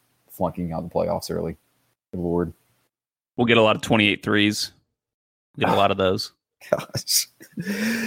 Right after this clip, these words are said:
Speaker 1: Ah, life is so hard, man. Life is so hard. This
Speaker 2: This age dad is off to a, uh, just a, just a ripping start here.
Speaker 1: Hey.
Speaker 2: Um,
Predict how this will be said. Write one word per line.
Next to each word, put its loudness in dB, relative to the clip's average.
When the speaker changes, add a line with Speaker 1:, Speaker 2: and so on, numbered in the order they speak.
Speaker 1:
Ah, 8
life 2
is -2
so 4
hard, 6
man. 4
Life 2
is 0
so 2
hard. 2
This -4
Speaker 2:
This -2
age -2
dad 0
is -8
off 0
to -4
a, 2
uh, 2
just -4
a, -4
just -4
a -2
ripping 2
start -2
here. -4
Speaker 1:
Hey. -2
Speaker 2:
Um, 2